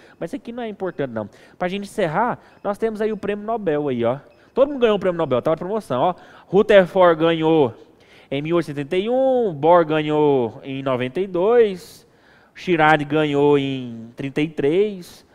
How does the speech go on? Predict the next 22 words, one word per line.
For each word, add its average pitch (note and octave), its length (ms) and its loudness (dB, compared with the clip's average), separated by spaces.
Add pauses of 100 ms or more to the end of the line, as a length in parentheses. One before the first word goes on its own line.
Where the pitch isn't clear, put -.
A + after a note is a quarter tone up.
Marie C#3+ 320 -2
Curie C#3 260 -4
ganhou C3+ 300 0
dois. E3 680 -6 (640)
Tem B2+ 80 -10
até A#2+ 120 -6
um, F3+ 720 -10
um C3 80 -12
meme B2+ 340 -6
aí A#2+ 120 -6
na... A2+ 260 -4 (400)
Na, G#2 240 -8
na, G2+ 360 -8
no G2+ 80 -14
Facebook, A#2 600 -10
né? C#3+ 280 -10
Mulher, B2 500 -4
lugar A#2 420 -2
de C3+ 80 -6
mulher B2 300 -6
na D3 100 -10
cozinha. G#2 560 -12